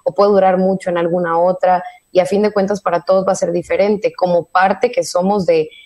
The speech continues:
de esto tan grande, ¿no? De, del, del flujo natural de la vida, a fin de cuentas, que es tan,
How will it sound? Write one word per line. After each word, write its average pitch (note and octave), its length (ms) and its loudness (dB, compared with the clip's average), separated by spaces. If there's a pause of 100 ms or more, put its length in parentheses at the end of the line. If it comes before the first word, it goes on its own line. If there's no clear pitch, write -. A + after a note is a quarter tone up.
(140)
de G3+ 240 4
esto A3+ 280 0
tan F3 200 2
grande, F#3+ 380 2
¿no? E3+ 220 0
De, E3+ 200 2
del, D#3+ 380 0 (360)
del F3 520 0 (240)
flujo G#3+ 400 2
natural F#3 440 0
de A3+ 80 0
la F3+ 120 0
vida, A3+ 260 0
a F#3+ 60 -2
fin E3 220 -2
de D#3+ 120 -2
cuentas, D3+ 520 -4 (320)
que F3 680 4
es F#3+ 140 -4
tan, G3 840 2